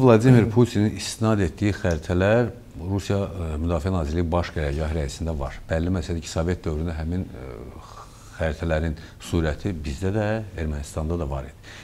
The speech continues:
Speaker 1: Deməli, hər birimiz eyni məlumata malikik.
Speaker 2: Bəli.
Speaker 1: Amma digər tərəfdən, e, Nikol Paşinyan deyir ki, bəs, e, administrativ ərazi, Ermənistanın administrativ ərazi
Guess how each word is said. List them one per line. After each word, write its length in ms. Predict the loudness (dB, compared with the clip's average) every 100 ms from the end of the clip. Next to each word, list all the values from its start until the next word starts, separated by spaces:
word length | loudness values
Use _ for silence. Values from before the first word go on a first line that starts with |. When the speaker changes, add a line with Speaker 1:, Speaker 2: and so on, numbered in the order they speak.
| -10 0
Speaker 1:
Deməli, 280 | 4 4 2
hər 240 | 2 2 4
birimiz 360 | 2 0 0 2
eyni 240 | 4 4
məlumata 560 | 4 2 0 -2 0 0
malikik. 560 | 0 -2 -6 -10 -16 -20 -18 -18 -6
Speaker 2:
Bəli. 100 | 2 6
Speaker 1:
Amma 100 | 6
digər 280 | 8 6 6
tərəfdən, 480 | 6 4 4 2 2
e, 220 | -2 -4 -6 -6 -4
Nikol 240 | 0 0 0
Paşinyan 420 | -2 0 0 0
deyir 160 | 0 -2
ki, 80 | 0
bəs, 240 | -2 -2
e, 400 | -8 -8 -6 -6 -6 -2
administrativ 720 | 0 0 0 -2 -2 -4 -2
ərazi, 480 | 0 0 -2 -2 -2 -4
Ermənistanın 640 | -2 2 2 0 -2 -2 -4
administrativ 600 | -6 -8 -6 -8 -6 -6
ərazi 320 | -4 -4 -4